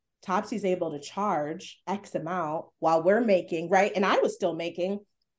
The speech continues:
a hundred and twenty-five dollars an hour, which is fucking crazy, from insurance companies. Topsy's able to make you know, quadruple that. Like,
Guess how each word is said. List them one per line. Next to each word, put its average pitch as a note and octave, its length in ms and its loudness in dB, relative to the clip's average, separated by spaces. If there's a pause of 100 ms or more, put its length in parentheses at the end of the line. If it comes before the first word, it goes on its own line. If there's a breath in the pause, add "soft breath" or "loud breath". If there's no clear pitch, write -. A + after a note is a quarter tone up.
a F#3+ 80 2
hundred G3+ 360 2
and F#3 120 6
twenty-five F#3 460 0
dollars E3+ 380 2
an C#3+ 220 -12
hour, E3+ 540 2
which E3 220 -6
is D3+ 220 -8 (580)
fucking F#3+ 520 -2
crazy, E3+ 680 0 (180 loud breath)
from F#3 140 4
insurance F#3 480 0
companies. D3 480 -8 (460)
Topsy's A#3+ 340 -2
able F3 240 0
to E3+ 140 -8
make D3 380 -8 (920)
you G3 120 -2
know, - 300 -14
quadruple F3 680 -2
that. - 140 -10
Like, F3+ 360 2